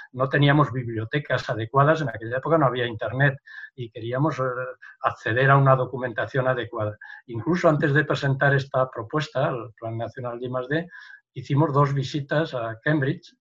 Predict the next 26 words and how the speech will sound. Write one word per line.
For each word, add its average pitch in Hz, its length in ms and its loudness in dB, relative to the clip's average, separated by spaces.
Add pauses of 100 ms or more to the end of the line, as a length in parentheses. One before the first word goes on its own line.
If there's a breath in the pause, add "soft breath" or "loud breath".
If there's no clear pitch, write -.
(120)
donde 117 180 -14
está - 180 -8
el 110 100 0
British 110 340 -8
Antarctic 107 400 -10
Survey, 139 400 -2 (440 loud breath)
y 127 300 -10 (120)
nos 120 240 -4
acogieron 135 540 0
extraordinariamente, 127 1200 0 (220)
colegas 117 640 -2 (320 loud breath)
ingleses 131 540 2
que - 120 -14
ahora 117 160 -2
son 113 560 -8 (200)
buenos 127 460 2
amigos 131 360 -2
después 113 360 -12
de, 107 180 -10 (320 loud breath)
de 104 100 -8
tanta 113 320 -6
relación 107 600 -6
y 104 40 -8
de 113 60 -8
estos 107 300 -8
años, 135 260 -2